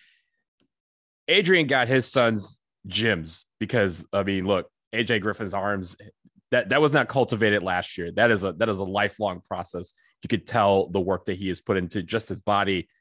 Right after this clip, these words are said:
to get it to where he is able to. Again,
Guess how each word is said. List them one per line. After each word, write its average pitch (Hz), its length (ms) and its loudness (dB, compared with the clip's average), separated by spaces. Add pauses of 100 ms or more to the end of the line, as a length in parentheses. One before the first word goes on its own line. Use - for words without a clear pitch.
(160)
to 101 80 -6
get 101 180 -2
it 98 140 -4
to 101 120 -6
where 95 180 0
he 98 200 -6
is 92 100 -6
able 95 260 -4
to. 92 240 -4 (240)
Again, 104 360 -2